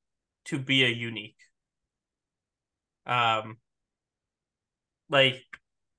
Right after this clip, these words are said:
it, keep him, you know, keep him alive so Fulcrum, who is Omicron,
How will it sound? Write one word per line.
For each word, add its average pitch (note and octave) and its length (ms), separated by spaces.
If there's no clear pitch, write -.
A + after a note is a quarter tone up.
it, C3+ 300
keep G#3 260
him, D3 300
you D3 80
know, B2+ 340
keep A3 200
him G3+ 120
alive D3+ 480
so B2+ 180
Fulcrum, C3 600
who A#2+ 340
is A#2+ 580
Omicron, A#2+ 720